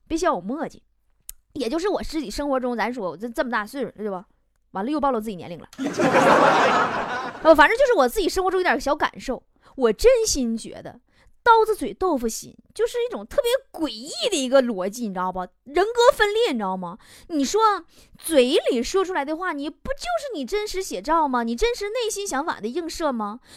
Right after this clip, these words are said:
你真正善良的人说话是不会那样的，真正善良的人说话的时候会以己度人，换位思考，己所不欲，勿施于人的。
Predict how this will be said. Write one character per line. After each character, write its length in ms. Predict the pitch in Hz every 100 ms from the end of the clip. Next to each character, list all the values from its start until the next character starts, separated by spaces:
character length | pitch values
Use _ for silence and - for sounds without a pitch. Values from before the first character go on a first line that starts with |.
| -
你 160 | 403 285
真 180 | - 554 571
正 180 | 523
善 180 | - - 605
良 160 | 381 214
的 100 | 240
人 260 | 202 165 196 - -
说 260 | - 480
话 60 | 480 554 494
是 60 | 508
不 240 | - 202
会 120 | 339 480
那 80 | 440
样 320 | 320 247 196
的， 180 | 170 117 _ - -
真 140 | 494
正 160 | 539 523
善 180 | 539 480
良 140 | 302
的 80 | 359
人 200 | 330 247
说 160 | - 427
话 120 | 440
的 60 |
时 100 | 415
候 180 | 277 339 - -
会 200 | 494 466 -
以 180 | 285 453
己 260 | - - 180
度 240 | - 233
人， 260 | 339 220 220
换 300 | - 508 427
位 140 | 403 302
思 200 | - 392
考， 260 | - -
己 240 | 214 - 330
所 220 | - 359
不 220 | 202 -
欲， 140 | 311 370
勿 200 | 415 427
施 280 | - 403 349
于 80 |
人 340 | 381 311 73 185
的。 200 | 226